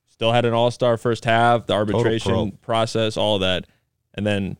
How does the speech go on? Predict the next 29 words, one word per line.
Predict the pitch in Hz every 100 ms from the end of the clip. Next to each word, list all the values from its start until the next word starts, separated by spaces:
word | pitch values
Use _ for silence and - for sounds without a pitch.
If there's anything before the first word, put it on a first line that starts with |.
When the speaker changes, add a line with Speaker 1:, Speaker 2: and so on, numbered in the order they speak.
| _
Speaker 1:
you | 104
know, | 92 87 - _ _
right | 101 104
before | 101 - 104
the |
deadline | 104 123 107 98
that | 95 87
Monday, | 98 107 98 92 71 -
he, | - 85
he, | - - 95 90 -
he | - 90 82 _ _ _
broke | 110 139
down. | 143 143 214 - -
He | 107
got | 117
emotional. | 123 131 190 101
He | 90
said, | - 92
"I | 92
knew | 95
it |
would | 98
get | 92 104
to | -
me | 82
at |
some | - 101
point." | - 95 95 87
And, | 85 90